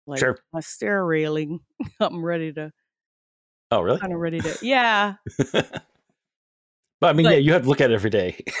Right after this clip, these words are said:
Speaker 2: <laughs> Everyone
Speaker 1: I
Speaker 2: else probably
Speaker 1: do.
Speaker 2: thinks it's great. <laughs>
Speaker 1: Yeah, right. Yeah. <laughs> Um, not that I'm gonna get to it anytime soon, I have a feeling. <laughs> So
Speaker 2: That's
Speaker 1: it's
Speaker 2: a, yeah, it's a
Speaker 1: safe.
Speaker 2: pretty big project, you know.
Speaker 1: Yeah, it is. But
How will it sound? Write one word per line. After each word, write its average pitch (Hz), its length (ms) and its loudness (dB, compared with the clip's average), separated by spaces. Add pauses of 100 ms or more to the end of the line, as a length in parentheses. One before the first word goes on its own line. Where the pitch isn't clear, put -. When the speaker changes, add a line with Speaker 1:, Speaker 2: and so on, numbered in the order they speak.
Speaker 2:
<laughs> - 280 -12
Everyone 135 260 2
Speaker 1:
I 131 40 4
Speaker 2:
else 208 120 4
probably 240 160 4
Speaker 1:
do. - 20 0
Speaker 2:
thinks 120 160 0
it's 95 120 -10
great. 127 260 2 (140)
<laughs> - 0 - (280)
Speaker 1:
Yeah, 185 260 2
right. 165 420 -2
Yeah. 247 360 2 (180)
<laughs> 320 240 6 (380)
Um, 196 560 2 (880)
not 269 360 4
that 277 140 4
I'm 262 120 4
gonna 247 140 4
get 220 240 0
to 247 140 2
it 214 100 2
anytime 202 440 0
soon, 151 320 0
I 143 60 -4
have 151 140 -6
a 151 60 -4
feeling. 175 500 0
<laughs> - 60 -14
So - 400 0 (720)
Speaker 2:
That's 156 120 4
Speaker 1:
it's - 60 2
Speaker 2:
a, 123 120 2
yeah, 131 140 6
it's 117 120 4
a - 40 -4
Speaker 1:
safe. - 40 -20
Speaker 2:
pretty 123 200 0
big 104 180 -2
project, 98 500 -2
you 90 60 -8
know. 85 140 -8 (460)
Speaker 1:
Yeah, 214 360 2
it 160 80 -4
is. 147 360 -10 (160)
But 147 200 -4